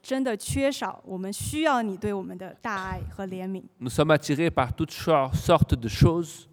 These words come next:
Speaker 1: 我们可能会被很多事情
Speaker 2: 哎呀。
Speaker 1: 被建-，呃，迷住了我们的眼睛。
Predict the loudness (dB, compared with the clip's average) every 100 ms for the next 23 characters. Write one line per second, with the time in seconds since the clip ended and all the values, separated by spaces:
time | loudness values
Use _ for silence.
0 | -8 -4 -2 0 0 0 0 2 2 2
1 | 0 -4 -8 -4 0 0 -2 -6 -6 -4
2 | -4 -6 _ _ _ _ -10 -2 0 0
3 | 0 0 0 -2 -2 0 0 -2 -2 0
4 | 2 0 -2 -6 -6 -8 -8 -8